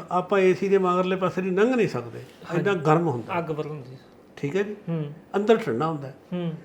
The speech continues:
Speaker 1: ਤੇ ਇਹ ਜਿਹੜੇ ਵਾਲ ਨੇ ਆਟੋਮੈਟਿਕ ਨੇ,
Speaker 2: ਹੂੰ।
Speaker 1: ਉਹ ਜਦੋਂ ਬਦਲੀ ਐਂ ਹੋ ਜਾਂਦੇ ਨੇ, ਹੁਣ ਬਾਹਰ ਬਰਫ਼ ਜੰਮੀ ਪਈ ਹੈ,
Speaker 2: ਹੂੰ।
Speaker 1: ਇੱਥੇ ਗਰਮੀ ਹੈ।
Speaker 2: ਹੂੰ।
Speaker 1: ਕੰਮ ਉਹੀ ਹੈ।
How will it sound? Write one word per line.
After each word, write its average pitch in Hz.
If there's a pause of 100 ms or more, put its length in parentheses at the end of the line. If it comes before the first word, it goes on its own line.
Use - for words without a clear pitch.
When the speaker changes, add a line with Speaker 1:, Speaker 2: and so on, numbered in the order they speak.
(180)
Speaker 1:
ਤੇ 190
ਇਹ 202
ਜਿਹੜੇ 262
ਵਾਲ 180
ਨੇ 202
ਆਟੋਮੈਟਿਕ 175
ਨੇ, 110 (320)
Speaker 2:
ਹੂੰ। 180
Speaker 1:
ਉਹ 220
ਜਦੋਂ 196
ਬਦਲੀ 185
ਐਂ 185
ਹੋ 175
ਜਾਂਦੇ 170
ਨੇ, 156 (400)
ਹੁਣ 196
ਬਾਹਰ 180
ਬਰਫ਼ 170
ਜੰਮੀ 170
ਪਈ 196
ਹੈ, 202 (180)
Speaker 2:
ਹੂੰ। 180 (260)
Speaker 1:
ਇੱਥੇ 185
ਗਰਮੀ 117
ਹੈ। 143 (460)
Speaker 2:
ਹੂੰ। 196
Speaker 1:
ਕੰਮ 190
ਉਹੀ 131
ਹੈ। 139